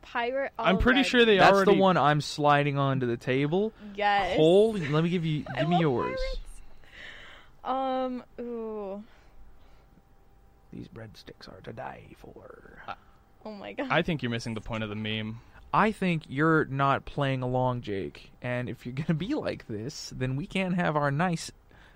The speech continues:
Speaker 3: uh, actual conspiracy topic that I picked out this week just for you.
Speaker 2: You are holding that for ransom. Okay.
Speaker 3: I am holding it for ransom <laughs> because it's really scary, actually.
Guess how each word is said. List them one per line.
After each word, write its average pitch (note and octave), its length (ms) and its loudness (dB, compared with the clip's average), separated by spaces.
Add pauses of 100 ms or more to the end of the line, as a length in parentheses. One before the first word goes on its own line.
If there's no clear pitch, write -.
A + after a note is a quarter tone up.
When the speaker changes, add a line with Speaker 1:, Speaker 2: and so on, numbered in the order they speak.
(160)
Speaker 3:
uh, C3 180 6 (100)
actual D#3 460 4
conspiracy D3 680 2
topic A2 400 -4
that A#2+ 100 -4
I A#2 80 -4
picked C#3+ 280 -2
out B2 160 2
this B2 200 -4
week A#2+ 220 -4
just B2+ 220 0
for B2 140 -6
you. G#2+ 280 -10 (280)
Speaker 2:
You D#3+ 240 2
are G3+ 140 6
holding C#3+ 320 2
that B2 220 2 (120)
for A2 160 -2
ransom. A2 500 -4
Okay. A2+ 300 -4
Speaker 3:
I E3 140 8
am F#4 180 4
holding C#3 300 6
it B2 100 0
for B2+ 160 0
ransom B2 520 -4
<laughs> D3+ 40 0
because D3 340 6
it's D3 220 -2
really D3+ 320 2
scary, A3 560 2
actually. - 540 -4